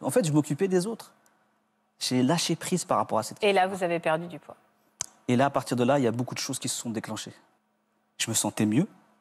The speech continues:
Speaker 1: J'arrivais à me regarder dans un miroir que j'avais jamais, que j'ai, j'ai acheté un miroir, hein, le vingt-six juin deux mille quatorze, pour me regarder.
Speaker 2: Ça,
Speaker 1: Alors
Speaker 2: c'est
Speaker 1: que je
Speaker 2: fort de se
Speaker 1: détestais.
Speaker 2: souvenir de la date où on a acheté un miroir.
Speaker 1: C'est
Speaker 2: Vous
Speaker 1: parce que
Speaker 2: m'épatez.
Speaker 1: quand on s-,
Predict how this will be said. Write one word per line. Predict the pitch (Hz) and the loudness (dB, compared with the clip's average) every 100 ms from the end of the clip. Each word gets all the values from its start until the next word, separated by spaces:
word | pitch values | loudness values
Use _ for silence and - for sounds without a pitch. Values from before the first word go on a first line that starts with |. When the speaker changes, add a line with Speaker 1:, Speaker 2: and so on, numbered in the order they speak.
| _ - | _ -4
Speaker 1:
J'arrivais | - 110 110 135 | 0 0 2 2
à | |
me | 123 | 4
regarder | 120 170 202 202 | 4 4 4 4
dans | 143 120 | 4 4
un | |
miroir | 110 120 156 | 2 2 0
que | - | 0
j'avais | 110 104 101 101 | -2 -2 -2 0
jamais, | 123 143 139 | 2 4 2
que | - 117 | 0 -2
j'ai, | 117 | 0
j'ai | 120 120 | 2 2
acheté | 147 - | 2 2
un | 160 | 2
miroir, | 127 117 110 | 4 4 2
hein, | 123 - | 0 -8
le | 110 | -4
vingt-six | 110 139 - | -2 -2 -2
juin | 135 143 | -2 0
deux | 147 | 0
mille | 131 120 | 0 -2
quatorze, | 110 113 98 - _ _ _ _ _ _ _ - | -2 -2 -4 -10 _ _ _ _ _ _ _ -4
pour | 113 | 0
me | 107 | 2
regarder. | 107 135 135 113 104 - _ _ _ - | 2 4 2 0 -6 -10 _ _ _ -4
Speaker 2:
Ça, | |
Speaker 1:
Alors | - - | -2 -2
Speaker 2:
c'est | |
Speaker 1:
que | 185 | 0
je | - | 2
Speaker 2:
fort | 196 | 2
de | 180 | 2
se | |
Speaker 1:
détestais. | 160 165 180 | 0 2 0
Speaker 2:
souvenir | 180 175 | 2 2
de | 170 | 4
la | 170 | 4
date | 196 196 | 4 2
où | 196 | -2
on | 170 | -2
a | |
acheté | 170 - 185 | -2 -2 -2
un | |
miroir. | 165 165 175 220 262 | 0 2 4 4 2
Speaker 1:
C'est | - - - - - _ | -2 -4 0 -2 -2 _
Speaker 2:
Vous | 196 | 0
Speaker 1:
parce | 190 160 | 2 4
que | |
Speaker 2:
m'épatez. | 214 - 180 | 2 2 0
Speaker 1:
quand | 156 139 | -2 2
on | 151 | 2
s-, | - - | 2 -2